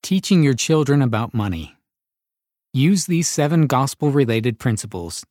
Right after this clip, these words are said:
to help your children stand on firm financial footing. By Ashley B. LeBaron, M S,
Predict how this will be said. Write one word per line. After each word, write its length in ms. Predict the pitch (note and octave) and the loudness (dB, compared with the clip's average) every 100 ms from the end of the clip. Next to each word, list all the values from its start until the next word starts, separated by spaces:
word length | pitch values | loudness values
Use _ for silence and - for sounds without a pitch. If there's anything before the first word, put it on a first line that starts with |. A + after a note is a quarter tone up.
| _ | _
to 100 | - | -6
help 240 | B2+ F#3+ G#3+ | -2 -2 0
your 80 | |
children 520 | F3 - F#3+ E3 C#3 A#2+ | -4 -2 -2 0 0 0
stand 400 | - D#3 D3+ C3 | -2 -2 0 0
on 180 | A2+ | 0
firm 480 | G2+ - D3 C#3+ C#3+ | -4 -2 0 2 2
financial 540 | C3+ G2+ G#2 G#2+ - G2+ | 0 -2 -2 -2 -4 -8
footing. 400 | C3 F#2+ D2 D#2+ _ _ _ _ _ _ _ - | -8 -8 -10 -18 _ _ _ _ _ _ _ -14
By 140 | F2+ | -12
Ashley 460 | E2+ B2+ D3+ E3 C#3+ | -6 -6 -4 -2 -2
B. 260 | B2 C3 | 0 0
LeBaron, 580 | B2+ G2+ A2+ A#2+ A#2+ B2 - _ - | 0 -2 -2 -2 -2 -4 -8 _ -8
M 180 | B2 A#2+ | -2 -2
S, 340 | F2+ F2+ - | -4 -10 -16